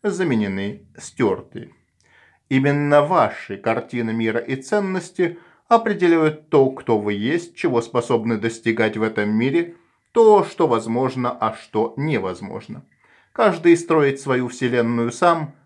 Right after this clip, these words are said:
и живёт в том мире, который сам и порождает. Это правильный тезис, он заставляет действовать. Навязанные смыслы,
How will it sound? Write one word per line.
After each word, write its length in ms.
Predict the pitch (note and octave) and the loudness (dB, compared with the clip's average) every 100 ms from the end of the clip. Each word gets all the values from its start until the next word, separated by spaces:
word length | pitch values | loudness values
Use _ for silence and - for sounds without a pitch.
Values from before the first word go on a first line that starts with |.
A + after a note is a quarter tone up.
| _ - | _ -6
и 180 | A3 G#3+ | -6 -4
живёт 340 | D#3 D3+ C#3+ | -4 -2 -4
в 60 | - | -2
том 200 | B2+ A#2+ | -2 0
мире, 300 | B2 C3+ C3+ | 0 0 -2
который 440 | C3+ G#2 G2+ G#2 | -2 -2 -2 -2
сам 380 | G2 A2+ G#2+ G#2+ A2+ | -2 0 0 -2 -8
и 60 | |
порождает. 840 | A2 G#2 A#2 A#2+ C3+ A#2+ F2+ C#3 - _ _ _ _ - | -4 0 0 0 -4 -4 -6 -12 -20 _ _ _ _ -6
Это 240 | G#3 G3+ | -4 -4
правильный 600 | G3+ G#2+ F#2+ F#2+ F#2 F#2+ | -4 -4 -4 -6 -8 -8
тезис, 580 | - E3 D3+ D3 - - _ _ - | -2 0 0 -6 -10 -20 _ _ -2
он 160 | A#3 D#3+ | -2 0
заставляет 800 | D3 - G#2 G2+ G2 G2 - - | -4 -2 -2 0 -2 -2 -6 -14
действовать. 840 | B2 G#2 F#2+ - - G2 - _ _ _ _ _ _ _ _ _ _ _ _ - - - - | -6 -6 -6 -16 -18 -18 -18 _ _ _ _ _ _ _ _ _ _ _ _ -20 -20 -20 -4
Навязанные 640 | B2 C#3 C#3 B2+ C3+ C3+ | 2 4 4 2 0 0
смыслы, 640 | C3 G3 G#3 F#3 F3+ F3 | 0 -2 -2 -2 -4 -4